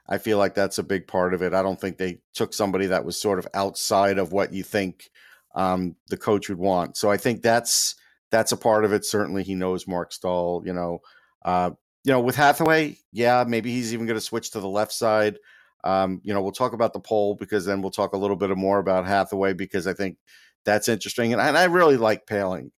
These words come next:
The only risk is, yes, his injury. So on a one-year deal, sure. You see what he's got. If he, ca-, again, can't get over the forty, fifty game mark, then, you know,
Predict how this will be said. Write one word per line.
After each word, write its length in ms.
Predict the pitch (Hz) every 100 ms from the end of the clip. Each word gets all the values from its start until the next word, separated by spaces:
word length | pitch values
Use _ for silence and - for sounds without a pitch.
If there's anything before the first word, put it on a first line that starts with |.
| _
The 80 | 123
only 220 | 131 135
risk 300 | 120 120 -
is, 200 | 117 90
yes, 320 | 95 71 -
his 160 | 104 95
injury. 400 | 101 87 85 78
So 400 | - 123 107 - - _
on 140 | - 120
a 20 |
one-year 380 | 120 139 139 139
deal, 440 | 135 135 131 131 -
sure. 480 | - 113 85 - _ _ _ -
You 100 | 101
see 220 | 135 123
what 120 | 113
he's 120 | 107
got. 260 | 117 104 95
If 120 | -
he, 120 | 131
ca-, 140 | - 107
again, 320 | 101 120 107
can't 280 | - 117 98
get 140 | 110
over 240 | 110 107
the 80 | 101
forty, 300 | - - 104
fifty 320 | - 113 110
game 240 | 113 151 147
mark, 400 | 117 107 - _ _ _ _
then, 540 | - 117 120 120 113 - _ _ _ _
you 100 | 110
know, 260 | 107 92